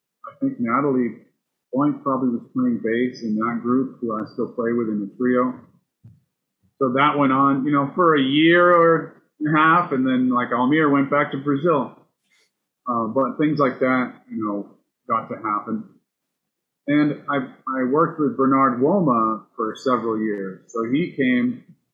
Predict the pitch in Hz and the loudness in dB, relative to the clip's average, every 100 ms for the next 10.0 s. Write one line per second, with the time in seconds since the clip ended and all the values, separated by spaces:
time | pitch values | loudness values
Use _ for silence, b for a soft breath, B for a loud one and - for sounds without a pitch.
0 | - 147 202 185 190 131 127 143 131 135 | -10 -4 -2 -2 -4 -2 0 2 2 0
1 | 127 117 127 180 147 131 - _ _ _ | -2 -4 -2 0 0 -2 -6 _ _ _
2 | _ _ _ - 139 123 107 139 120 110 | _ _ _ -8 -2 -2 0 0 2 0
3 | 123 139 135 135 127 120 - _ _ 120 | 0 -2 -2 -2 -2 -2 -10 _ _ -6
4 | 120 135 135 131 127 123 - 131 123 113 | -2 0 0 0 0 -2 -4 0 2 0
5 | - 180 147 120 120 123 120 120 120 - | -2 -2 0 0 -2 -4 -6 -6 -8 -18
6 | _ _ - 131 127 135 123 117 120 120 | _ _ 0 0 2 0 -2 0 0 0
7 | 123 120 - - 165 107 - 165 170 147 | -2 -4 -12 -6 -6 -6 -2 2 4 2
8 | 120 _ _ _ _ _ _ _ 208 202 | -4 _ _ _ _ _ _ _ -2 0
9 | 160 110 131 139 127 131 123 113 107 | 0 2 0 2 2 0 0 -2 -6